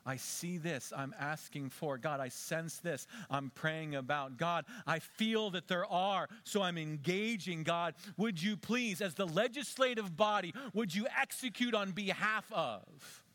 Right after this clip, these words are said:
And we pray through until we get through. We need to be praying about justice.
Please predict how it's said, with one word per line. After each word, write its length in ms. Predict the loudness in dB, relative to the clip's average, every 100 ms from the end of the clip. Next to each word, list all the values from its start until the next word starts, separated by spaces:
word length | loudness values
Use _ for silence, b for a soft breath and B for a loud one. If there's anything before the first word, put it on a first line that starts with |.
| _ _ _ _ _ _ _ _ _ _ _ _ _ _ _ _ _ _ _ _ _ _ _ _ _ _ _ _
And 120 | -2
we 80 | -2
pray 320 | -2 -2 -2
through 220 | -4 -6 -6
until 180 | -6
we 100 | -6
get 220 | -4 -6 -8
through. 280 | -12 -14 -16 _ _ _ _ _ _ _ _ _ _ _ _ _ _ _ _ _ _ _ _ _ _ _ _ _ -4
We 140 | -2
need 240 | 0 -2 -2
to 80 |
be 140 | -4 -4
praying 580 | -4 -4 -4 -6 -10 -18 _ _ _ _ _ _ _ _ _ _ _ _ _ _ _ -10
about 260 | -4 -4 -4
justice. 720 | -10 -10 -14 -20 -20 -20 -20